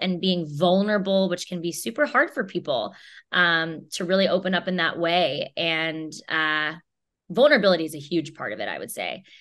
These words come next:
Being able to be open and vulnerable and, um,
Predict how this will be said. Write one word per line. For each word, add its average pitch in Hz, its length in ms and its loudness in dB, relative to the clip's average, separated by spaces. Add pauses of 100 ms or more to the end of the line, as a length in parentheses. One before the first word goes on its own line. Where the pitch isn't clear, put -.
(160)
Being 196 160 4
able 196 220 2
to 185 100 -6
be 180 140 0 (100)
open 185 420 0
and 170 220 -4
vulnerable 160 720 -2 (360)
and, 165 600 -2
um, 151 540 -2